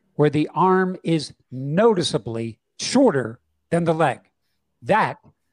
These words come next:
is a dude in the monkey suit. But to keep the scientific and treat all, all the tests the same, here are the measurements from the big Colossus there.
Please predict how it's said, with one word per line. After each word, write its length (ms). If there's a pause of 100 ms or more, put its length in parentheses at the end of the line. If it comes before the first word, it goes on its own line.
(220)
is 160
a 60
dude 240
in 100
the 60
monkey 260
suit. 240 (220)
But 160
to 80
keep 180
the 80
scientific 680
and 120
treat 380 (140)
all, 180
all 320
the 160
tests 380
the 120
same, 540 (240)
here 220
are 100
the 100
measurements 580
from 200
the 60
big 200
Colossus 640
there. 380